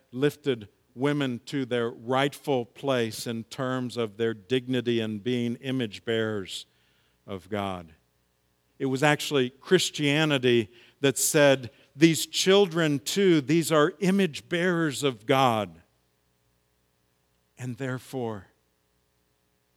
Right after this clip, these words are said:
you are not to treat them like property. You're not to do what the rest of society is doing."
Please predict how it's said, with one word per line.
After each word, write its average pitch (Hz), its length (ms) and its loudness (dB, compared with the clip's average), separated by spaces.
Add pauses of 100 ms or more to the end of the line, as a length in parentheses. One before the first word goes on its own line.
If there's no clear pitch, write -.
(280)
you 170 180 -4
are 190 120 -6
not 196 420 -2
to 160 80 -2
treat 127 380 -4
them 113 160 -6
like 107 300 -8
property. 98 680 -10 (1000)
You're 180 160 -4
not 208 400 0
to 156 80 -4
do 135 200 0
what 131 200 0
the 135 80 -6
rest 131 340 -2
of 123 80 -2
society 117 800 -4
is 98 180 -6
doing." 92 400 -10